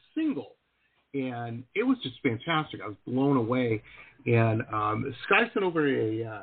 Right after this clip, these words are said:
an M P three of it, and we're gonna play it here in a little bit. Um, it was just amazing, just amazing. I, I, I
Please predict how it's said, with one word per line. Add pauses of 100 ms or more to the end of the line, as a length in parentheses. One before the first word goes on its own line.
an
M
P
three
of
it,
and
we're
gonna
play
it
here
in
a
little
bit. (500)
Um, (480)
it
was
just
amazing, (140)
just
amazing.
I, (160)
I,
I